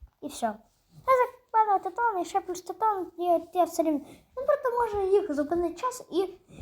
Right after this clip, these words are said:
їх розрізати всіх на кусочки.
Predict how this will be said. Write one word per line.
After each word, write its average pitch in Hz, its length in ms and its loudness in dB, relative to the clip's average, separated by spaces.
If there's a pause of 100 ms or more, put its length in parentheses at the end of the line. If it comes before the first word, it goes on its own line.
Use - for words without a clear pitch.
(100)
їх 381 300 0
розрізати 320 840 2
всіх 330 320 -6
на 277 100 -8
кусочки. - 680 -12